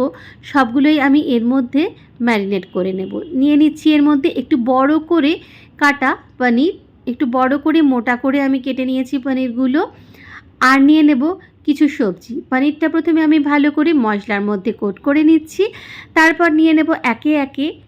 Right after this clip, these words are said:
কিউব করে কাটা পেঁয়াজ, ক্যাপসিকাম, টমেটো।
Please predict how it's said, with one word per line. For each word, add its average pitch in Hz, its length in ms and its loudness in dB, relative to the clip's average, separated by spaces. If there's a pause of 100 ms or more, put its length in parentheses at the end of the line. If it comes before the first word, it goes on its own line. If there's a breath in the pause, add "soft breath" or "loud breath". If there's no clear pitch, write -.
(140)
কিউব 262 300 -2
করে 240 200 0
কাটা 233 300 -4 (120)
পেঁয়াজ, 226 400 -2 (300)
ক্যাপসিকাম, 285 640 -2 (840)
টমেটো। 214 520 0